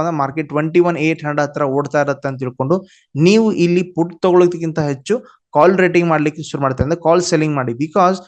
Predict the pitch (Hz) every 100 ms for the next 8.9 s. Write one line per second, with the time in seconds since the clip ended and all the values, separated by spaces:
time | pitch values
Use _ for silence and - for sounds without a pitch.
0 | _ _ _ 143 151 196 190 202 - 147
1 | 143 - 180 175 180 160 165 - 147 -
2 | 175 175 151 147 139 139 135 175 143 127
3 | 143 131 135 131 135 127 123 139 - 139
4 | 139 156 160 143 131 131 127 127 117 135
5 | - _ _ _ - 147 151 220 - _
6 | _ 147 165 196 196 190 185 156 131 170
7 | 156 151 180 - - _ _ 147 185 208
8 | - 160 185 180 165 156 156 175